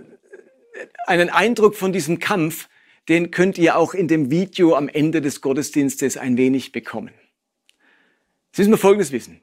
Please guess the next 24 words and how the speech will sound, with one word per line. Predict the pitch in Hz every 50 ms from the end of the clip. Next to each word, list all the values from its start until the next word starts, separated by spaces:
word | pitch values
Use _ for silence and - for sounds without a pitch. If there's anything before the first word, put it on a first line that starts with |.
| _ 143
Die | 147
Menschen | 143 143 175 220 214 - 233 226 214
vor | 208 - 170 156 -
circa | - 175 175 - 160 151
dreieinhalbtausend | 151 - 123 139 156 175 156 151 156 - - 151 143 139 127 127 127 107
Jahren, | 120 117 139 156 127 123 117 127 120 - _ _ _ _ -
die | 135 123
waren | 151 151 156 127
deutlich | - 156 147 156 151 - 147 - -
kleiner | - 143 123 117 127 147 131 110 107 107 - _ _ _ _
als | 120 127 101 110
wir | 117 135 131 -
heute. | 101 - - - - - _ _ _ _ _ _ _ _ _ _ _ _
Die | - 131 104 107
durchschnittliche | 156 185 226 - - 214 - 180 156 147 135
Körpergröße | - - 156 175 180 180 - 165 170 165 127 139 131 117
beträgt | - - 113 - - 123 113 107 - - -
heute | 180 226 262 - - - 139 - - -
ein | 143 147 170
Meter | 170 160 147 - 139 - -
achtundsiebzig. | 131 131 - - - 156 151 123 101 123 139 - _ - - - - - - - _ _ _ _ _ _ - - - - - - _ _
Zweitausend | - - - 156 147 208 226 220 - 170 180 185 180 - 175 -
vor | - - 143 -
Christus | - - - 233 220 - - - 135 127 - - -